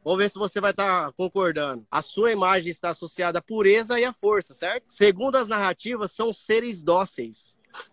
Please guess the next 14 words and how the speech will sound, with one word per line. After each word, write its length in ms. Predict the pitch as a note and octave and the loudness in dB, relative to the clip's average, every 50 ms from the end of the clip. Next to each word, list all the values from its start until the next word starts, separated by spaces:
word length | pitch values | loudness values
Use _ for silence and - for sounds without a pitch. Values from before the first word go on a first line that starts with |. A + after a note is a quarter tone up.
| _ _ _ _ _ _ _ _ _ _ _ | _ _ _ _ _ _ _ _ _ _ _
Porém, 360 | F3+ F3+ F#3+ F#3+ G3+ G#3 A3 | 6 6 8 8 8 6 4
são 220 | - - A#3 A3+ | 2 0 0 0
as 100 | A3 G3+ | 0 0
mulheres 460 | G3 G#3 G#3 G3+ G3+ G3+ G#3 F#3 D3 D3 | 0 -2 0 0 0 0 -2 -4 -8 -8
virgens 480 | D#3+ G3 G#3+ B3 C4 B3+ C4+ B3 - | -6 -6 -4 -4 -4 -6 -6 -8 -6
que 120 | - G#3 - | -8 -6 0
têm 140 | - A3+ | 2 2
mais 180 | A3 A#3 A#3+ - | 2 2 0 0
facili-, 440 | - A#3 A3 - A#3 A3+ G3+ G#3+ - _ | 0 -2 -2 0 -2 -4 -4 -6 -12 _
facilidade 760 | - F#3+ G3+ - - A3+ G#3+ G#3 E3 E3+ F3 F#3+ G#3 A3 - | 2 2 2 2 0 -2 -4 -2 0 2 4 4 2 2 0
para 200 | - A3 A3 A3+ | 0 0 0 2
tocá-los. 680 | - A#3+ A3+ - - F#3 F3+ F3+ E3+ C#3+ - - - _ | 0 -2 -2 0 0 0 0 0 -2 -4 -10 -18 -8 _
Olha 200 | F3 G3+ A3+ A3 | 0 0 2 2
aí. 180 | F#3+ D3+ B2 | 0 -2 -2